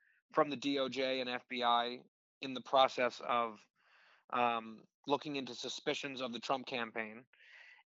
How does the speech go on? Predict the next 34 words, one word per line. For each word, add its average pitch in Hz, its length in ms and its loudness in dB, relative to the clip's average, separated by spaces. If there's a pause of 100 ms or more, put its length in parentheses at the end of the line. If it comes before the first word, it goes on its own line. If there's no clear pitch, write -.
(120)
and 131 420 4
that 123 300 2
Mueller 147 480 6
and 139 320 -4
or 135 180 2
the 127 140 -6
Inspector 123 480 -10
General 117 580 -4 (140)
will 120 400 -2 (120)
take 131 280 -2 (340)
a 156 60 -10
serious, 156 540 2
clear-eyed 127 520 0
view 120 460 -4
at 113 140 -6
the 127 100 -2
Obama-era 123 1000 4 (120)
D 127 160 -2
O 120 100 0
J's 117 380 -4 (100)
actions - 520 -2 (640)
in 139 100 -2
all 127 200 8
of 110 80 -6
this, 113 160 -8
'cause 135 140 -10
I 131 100 -2
think 139 180 -8
that 135 120 -10
there 143 120 -4
are 165 140 2
some 120 320 -12 (580)
fair, 139 380 2
legitimate, 131 560 -2